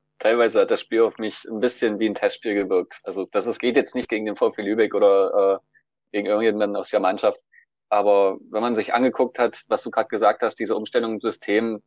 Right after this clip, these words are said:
ich denke, das war ein Versuch, äh, ein bisschen mehr Stabilität nach hinten reinzubekommen. Aber auch die Einwechselspieler, die wir gebracht haben, wir haben Lukas Storr gebracht,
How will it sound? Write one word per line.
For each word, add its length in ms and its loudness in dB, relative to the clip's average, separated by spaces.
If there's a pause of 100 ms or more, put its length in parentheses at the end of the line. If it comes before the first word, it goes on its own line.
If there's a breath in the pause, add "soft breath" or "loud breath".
(280)
ich 160 -18
denke, 260 0
das 220 -2
war 100 2
ein 120 -4
Versuch, 540 0 (840)
äh, 60 0 (220)
ein 120 -4
bisschen 300 -2
mehr 320 0 (840)
Stabilität 680 -2
nach 140 -2
hinten 260 -6
reinzubekommen. 640 -2 (800)
Aber 500 4 (800)
auch 260 4
die 140 0
Einwechselspieler, 760 2
die 120 0
wir 80 2
gebracht 400 -2
haben, 180 -4
wir 80 -6
haben 80 -6
Lukas 240 -2
Storr 220 -2
gebracht, 640 -2